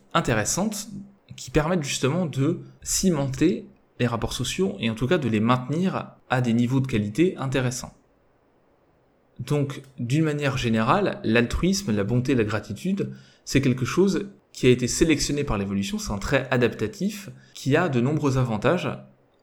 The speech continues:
en termes de survie pour l'espèce. Et ce que les animaux savent de manière instinctive, si j'aide un autre membre de mon espèce à un moment donné, il est probable qu'il me retourne la faveur ultérieurement, eh bien nous, on le sait aussi de manière instinctive,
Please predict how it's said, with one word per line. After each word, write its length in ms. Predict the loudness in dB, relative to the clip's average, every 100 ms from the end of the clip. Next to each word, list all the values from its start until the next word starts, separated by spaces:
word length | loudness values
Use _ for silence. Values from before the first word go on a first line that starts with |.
| -4
en 80 |
termes 200 | 2 2
de 60 | 2
survie 400 | -2 -2 -2 -2
pour 260 | -2 2 4
l'espèce. 540 | 2 -2 -6 -6 -12 -18 -20 _ _ -4
Et 80 |
ce 120 | -2 6
que 120 | 6
les 200 | 8 6
animaux 380 | 6 6 4 2
savent 420 | 4 4 4 0
de 100 | 0
manière 340 | 0 0 -2 -2
instinctive, 720 | 0 0 0 2 0 0 -2 -10 _ _
si 420 | -6 -4 -4 -4 0
j'aide 340 | 4 4 4
un 160 | 2 2
autre 240 | 2 2
membre 260 | 2 2 2
de 60 | 0
mon 160 | 2
espèce 600 | 0 4 4 4 -2 -6 0
à 80 | 2
un 60 |
moment 180 | 2 2
donné, 440 | 2 2 2 0 -6 -12 -2
il 120 | 4
est 40 | 4
probable 540 | 6 6 6 4 0 -2
qu'il 180 | 0 2
me 80 | 2
retourne 320 | 2 2 2
la 80 | 0
faveur 340 | -2 -2 -2
ultérieurement, 640 | -2 0 0 0 -2 -4 -6 -20 _ _ _ _ -6
eh 40 |
bien 140 | -2 2
nous, 300 | 4 2 0
on 220 | -2 0
le 100 | -2
sait 420 | -2 2 4 4 2
aussi 280 | 2 2
de 60 | -2
manière 240 | -2 -2
instinctive, 600 | -6 -8 -6 -2 0 0